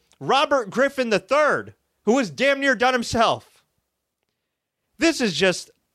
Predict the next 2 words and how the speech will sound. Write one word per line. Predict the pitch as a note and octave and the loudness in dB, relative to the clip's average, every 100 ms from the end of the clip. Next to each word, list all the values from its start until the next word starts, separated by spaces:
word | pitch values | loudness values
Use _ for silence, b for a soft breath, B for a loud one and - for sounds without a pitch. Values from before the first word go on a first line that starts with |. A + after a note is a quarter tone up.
| _ | _
unbelievably | B3+ C#4 C4+ B3 A#3+ _ _ C3 G3 G3 F#3+ G3+ F#3 F3+ F3 E3 D#3 b _ | 0 2 2 -2 -10 _ _ -2 0 0 -2 -4 -4 -6 -6 -8 -10 b _
sad. | - E3 F3 B2+ D#2 - | -6 0 0 0 -6 -16